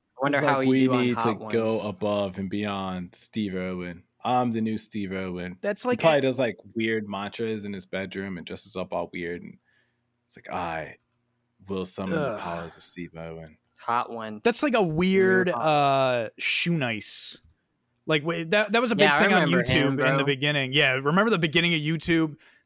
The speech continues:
Speaker 3: That was, like, a big
Speaker 1: Yeah.
Speaker 3: thing, like, people eating or drinking weird things or too much of something, or people, like,
Speaker 2: Mm.
Speaker 3: "I'm gonna eat a whole jar of mayonnaise in two minutes." And, like, people are like, "Ooh, I'm gonna watch this." It's not really
Speaker 1: Yeah.
Speaker 3: big that,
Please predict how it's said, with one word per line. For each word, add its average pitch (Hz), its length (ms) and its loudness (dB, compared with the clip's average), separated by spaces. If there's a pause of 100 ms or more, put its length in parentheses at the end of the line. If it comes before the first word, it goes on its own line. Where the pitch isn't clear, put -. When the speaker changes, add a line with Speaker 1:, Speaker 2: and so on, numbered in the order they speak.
Speaker 3:
That 156 80 4
was, 165 100 2
like, 170 120 2
a 143 60 2
big 143 260 -2
Speaker 1:
Yeah. 104 80 -4
Speaker 3:
thing, 143 380 0
like, 123 160 -2
people 139 280 -2
eating 131 400 2
or 120 80 0
drinking 127 560 -2
weird 127 280 0
things 127 380 -2
or 117 80 -6
too - 240 -4
much 120 320 0
of 120 100 -2
something, 123 680 -2
or 107 100 -8
people, 127 320 -2
like, 117 160 -2
Speaker 2:
Mm. 113 400 0
Speaker 3:
"I'm 151 120 6
gonna 226 140 2
eat 165 100 4
a 135 80 4
whole 190 200 4
jar 160 420 4
of 190 80 2
mayonnaise 147 580 2
in 147 140 -2
two 196 160 2
minutes." 190 460 -2
And, 113 100 -8
like, 113 160 -6
people 131 180 0
are 120 40 -2
like, 101 200 -6
"Ooh, 139 220 2
I'm 139 100 0
gonna 131 160 -2
watch 123 300 -2
this." 131 240 -4 (300)
It's - 100 -14
not 214 160 4
really 214 180 2
Speaker 1:
Yeah. 131 120 -2
Speaker 3:
big 170 240 4
that, 160 300 4